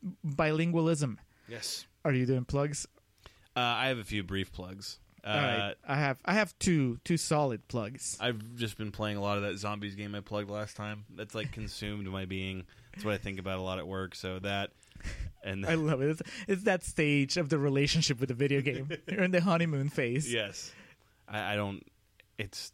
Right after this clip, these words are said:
Speaker 2: I just think about it. I'll be at work and then, like, I'll be working and then my mind will just be like, "Ooh, I wonder if I do this, if it will do this."
Speaker 1: It's funny because, you know, much like relationships with significant others, th-, it's,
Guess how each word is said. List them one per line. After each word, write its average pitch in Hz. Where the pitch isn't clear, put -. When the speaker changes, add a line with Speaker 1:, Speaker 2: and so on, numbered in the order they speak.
Speaker 2:
I 101
just 92
think 101
about 92
it. 87
I'll 87
be 98
at 80
work 95
and 92
then, 95
like, 92
I'll 98
be 92
working 92
and 92
then 92
my 92
mind 92
will 90
just 92
be 82
like, -
"Ooh, 127
I 85
wonder 147
if -
I 101
do 101
this, 92
if -
it 98
will 113
do 143
this." 160
Speaker 1:
It's 208
funny 226
because, 165
you 160
know, 147
much 156
like 147
relationships 143
with 131
significant 135
others, 123
th-, 185
it's, -